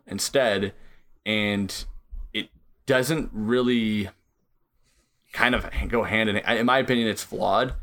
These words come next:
um, 'cause I think it said, I think they still say that they stopped the Reapers or something like that in their cycle.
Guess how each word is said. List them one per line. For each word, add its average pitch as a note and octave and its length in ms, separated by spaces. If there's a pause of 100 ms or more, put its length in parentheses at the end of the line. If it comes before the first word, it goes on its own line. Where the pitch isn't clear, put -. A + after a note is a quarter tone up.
(300)
um, A2 240
'cause G#2+ 120
I G2 40
think C#3+ 240
it C#3+ 100
said, A2 200
I G#2 80
think C#3 160
they C#3+ 80
still B2+ 200
say A#2+ 200
that G#2+ 100
they G2 80
stopped - 460
the G2+ 80
Reapers G2+ 500
or F#2 60
something G#2 340
like G2 220
that G2 240
in G2 140
their G2+ 180
cycle. - 560